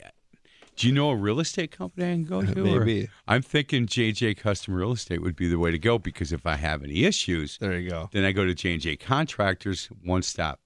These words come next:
Speaker 1: One stop
Speaker 2: Yes.
Speaker 1: shop is, is the way to go with this whole thing. Um, this time of year, as winter comes, w-,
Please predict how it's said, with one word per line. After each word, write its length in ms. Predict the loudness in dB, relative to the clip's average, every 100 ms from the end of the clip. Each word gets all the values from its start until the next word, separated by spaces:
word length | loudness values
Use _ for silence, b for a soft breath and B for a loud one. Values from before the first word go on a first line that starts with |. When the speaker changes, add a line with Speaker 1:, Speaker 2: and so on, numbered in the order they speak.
| _
Speaker 1:
One 180 | -2 0
stop 340 | 0 2 2 0
Speaker 2:
Yes. 80 | 0
Speaker 1:
shop 260 | 2 2
is, 160 | -2 -4
is 240 | -4 -4
the 80 | -2
way 160 | 0 2
to 80 | 2
go 300 | 2 0 -2 B B
with 200 | 0 0
this 180 | 2 0
whole 200 | 2 0
thing. 300 | 0 -2 -2 B B B B 2
Um, 260 | 2 4 -2 -8
this 300 | 0 0 2
time 280 | 2 4 4
of 60 |
year, 300 | 4 2 2
as 260 | 2 0 0
winter 360 | 0 0 0 -6
comes, 480 | 0 2 2 -2 -8 b b b b b b
w-, 180 | -4